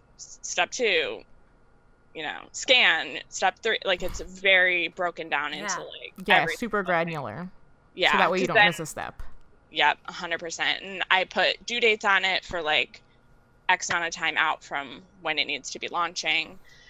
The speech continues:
Speaker 1: Um, and then, of course, where else would I get inspiration but Pinterest? So I have tons of different boards that are hidden for, um,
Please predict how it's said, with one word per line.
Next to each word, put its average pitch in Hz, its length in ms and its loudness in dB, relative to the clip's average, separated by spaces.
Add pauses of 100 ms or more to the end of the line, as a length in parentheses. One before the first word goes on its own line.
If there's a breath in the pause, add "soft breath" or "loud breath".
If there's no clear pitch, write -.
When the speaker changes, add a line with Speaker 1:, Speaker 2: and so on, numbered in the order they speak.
(200 soft breath)
Speaker 1:
Um, 95 520 -4 (600 soft breath)
and 185 220 -4
then, 220 640 0 (420 loud breath)
of 196 180 -6
course, 202 840 2 (160)
where 208 220 8
else 208 220 4
would 214 100 2
I 190 80 6
get 185 200 4
inspiration 180 580 -2
but - 220 0
Pinterest? 269 920 -2
So 175 580 4
I 165 120 4
have 170 560 2 (500)
tons 196 380 -6
of 175 320 -4
different 165 360 -4
boards 170 500 -4
that 156 140 -2
are 160 80 -4
hidden 165 440 -6
for, 113 580 -2 (600 soft breath)
um, 147 560 -2